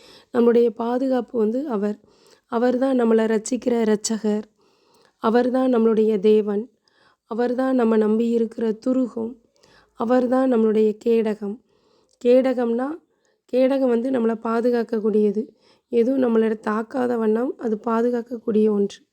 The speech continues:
அவர் தான் நம்மளுடைய இரட்சண்ய கொம்பு. அவர் வந்து உயர்ந்த அடைக்கலம், அடைக்கலமா இருக்கிறார். தேவன் நம்மை விபத்துகளுக்கும் நாச மோசங்களுக்கும் தீய ஆவிகளுக்கும் கொள்ளை நோய்களுக்கும்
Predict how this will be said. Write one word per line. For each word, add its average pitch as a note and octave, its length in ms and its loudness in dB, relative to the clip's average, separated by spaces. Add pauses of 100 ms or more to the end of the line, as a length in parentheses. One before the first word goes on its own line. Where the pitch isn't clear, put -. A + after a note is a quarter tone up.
(460)
அவர் A#3+ 320 0
தான் C4+ 240 -2
நம்மளுடைய A3+ 400 0
இரட்சண்ய A3 640 -2
கொம்பு. G#3+ 500 -2 (440)
அவர் C4+ 400 0
வந்து C4 540 -2 (320)
உயர்ந்த B3+ 560 0
அடைக்கலம், A3 720 -2 (300)
அடைக்கலமா A3+ 640 0
இருக்கிறார். G#3+ 600 -2 (720)
தேவன் G#3+ 640 2 (480)
நம்மை G#3 280 -2
விபத்துகளுக்கும் G#3 1000 -2 (120)
நாச G#3+ 440 -2
மோசங்களுக்கும் G#3 1040 -2
தீய A#3+ 400 -2
ஆவிகளுக்கும் G#3 920 -4
கொள்ளை A#3 460 -2
நோய்களுக்கும் G#3 840 -6